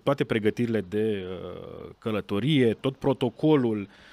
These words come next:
uh, atunci când oprea, atunci când, uh, pleca din, uh, din, din gări, uh, legat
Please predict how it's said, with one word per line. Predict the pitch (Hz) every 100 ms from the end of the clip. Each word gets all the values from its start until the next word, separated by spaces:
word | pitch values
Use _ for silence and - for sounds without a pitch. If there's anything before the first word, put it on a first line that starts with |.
| - - _
uh, | - 104 104 104 101 101 98 98 95 95
atunci | 101 101 123
când | - 117
oprea, | 110 - 143
atunci | 127 110 117 -
când, | 117 113 104
uh, | 110 107 104 101 101 98 95 92 -
pleca | 110 104 127
din, | 110 110 104
uh, | 101 98 95 92 90 90 92 - - 95
din, | 101 101 92 - 98
din | 101 98
gări, | 95 156 139 104 - - - - - -
uh, | 110 110 110 107 107 104 104 107 107 107 107 110 107 202 - - - - - _ - _ - - - - 117
legat | 131 123 143 147